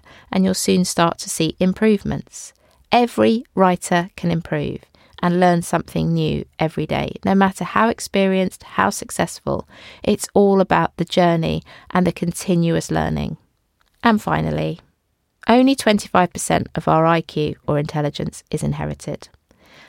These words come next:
That leaves a massive seventy-five percent that can be improved. That's a lot of space, <laughs> if you like, for growth. And I remember the first time I heard that statistic when I was a deputy head,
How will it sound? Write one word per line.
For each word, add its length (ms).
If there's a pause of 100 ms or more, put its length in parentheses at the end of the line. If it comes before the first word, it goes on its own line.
(100)
That 260
leaves 400
a 40
massive 640 (220)
seventy-five 720
percent 380
that 80
can 160
be 120
improved. 680 (460)
That's 240
a 160
lot 400 (100)
of 160
space, 720 (300)
<laughs> 280
if 140
you 80
like, 400 (220)
for 160
growth. 520 (600)
And 400 (280)
I 140
remember 320
the 80
first 260
time 100
I 40
heard 200
that 160
statistic 720 (100)
when 180
I 120
was 100
a 60
deputy 400
head, 340